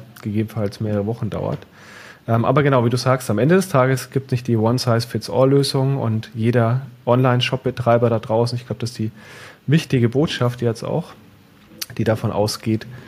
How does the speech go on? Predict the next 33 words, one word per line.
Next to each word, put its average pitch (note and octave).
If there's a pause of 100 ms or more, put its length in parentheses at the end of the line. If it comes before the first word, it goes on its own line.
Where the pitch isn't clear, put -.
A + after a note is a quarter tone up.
(160)
muss A#2
selbst B2
entscheiden, A#2
wie B2
viel A#2 (100)
Zeit, A2+
Aufwand, G#2+
Ressourcen A2
er G2+
in G2
dieses G2+
Thema G2+
investiert. G#2 (680)
Ähm, G#2 (680)
Christopher, D3+ (360)
ich B2+
würd D3
mich F3
am C3
liebsten F#3+
noch D3+
mindestens G3
eine E3
Stunde E3+
oder C#3+
den C#3
ganzen C#3+
Tag C#3+
mit C3+
dir C#3
über C3+
Attribution B2+
unterhalten. A#2+